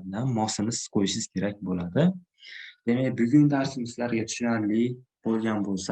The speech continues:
agar savollaring bo'ladigan bo'lsa, yo'qsa, kommentariyada savollaring yozsalaring, biz ularga javob beramiz. Yorobun,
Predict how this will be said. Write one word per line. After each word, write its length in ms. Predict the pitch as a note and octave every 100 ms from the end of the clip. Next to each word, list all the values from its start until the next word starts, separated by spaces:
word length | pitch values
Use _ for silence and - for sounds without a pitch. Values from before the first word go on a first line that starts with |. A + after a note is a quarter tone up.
| B2
agar 180 | A2+ G#2 -
savollaring 640 | B2+ D3 D3 C#3+ B2 G#2 G2+
bo'ladigan 480 | G#2+ G2+ G2+ G2 F#2+
bo'lsa, 300 | F#2+ F#2 - F#3 - -
yo'qsa, 280 | G#2+ - - F3+ F3 - - - - - F#2+
kommentariyada 600 | G2 A#2 A2+ A2+ G#2 G2 G2 -
savollaring 480 | G#2 G#2 G#2 G2+ G2 G2
yozsalaring, 760 | F#2+ - G2 F#2 F2+ G2 D3+ E3+ A#2
biz 140 | G2+ -
ularga 300 | G2 F2 F2+ A2+
javob 240 | - G2 G2
beramiz. 600 | G2+ F#2+ F#2+ F2+ F2 F2 F2 F#2+
Yorobun, 460 | F#2 F#2 A#2+ D#3+